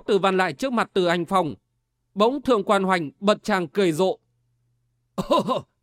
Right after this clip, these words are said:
Từ Anh Phong, thật không ngờ lại là ngươi. Đây là ý trời." <laughs> Một bóng người vọt về phía Từ Anh Phong, không nghĩ ngợi gì, phóng trưởng đánh luôn. Bóng người liền bị hất ngược lại.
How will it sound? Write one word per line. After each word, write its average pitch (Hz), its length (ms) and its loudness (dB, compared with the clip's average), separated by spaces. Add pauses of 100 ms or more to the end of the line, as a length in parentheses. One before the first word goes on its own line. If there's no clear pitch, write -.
(100)
Từ 233 220 0
Anh 196 280 -4
Phong, 208 300 0 (560)
thật - 180 0
không 269 200 -4
ngờ 233 320 4
lại 247 220 0
là 190 260 -2
ngươi. 226 280 4 (680)
Đây 294 360 4
là 240 320 2
ý 247 360 0
trời." 202 320 2 (320)
<laughs> - 80 2 (3000)
Một 196 220 2
bóng 196 220 2
người 196 260 6
vọt 170 200 0
về 170 140 2
phía 175 240 2
Từ 202 160 0
Anh 175 200 -2
Phong, 170 320 0 (380)
không 226 220 2
nghĩ 208 100 2
ngợi 233 220 2
gì, 151 300 0 (200)
phóng 220 220 0
trưởng 165 260 0
đánh 160 180 0
luôn. 190 280 2 (1080)
Bóng 202 220 2
người 202 240 4
liền 185 160 2
bị 180 160 0
hất 226 160 2
ngược 185 200 2
lại. 175 240 0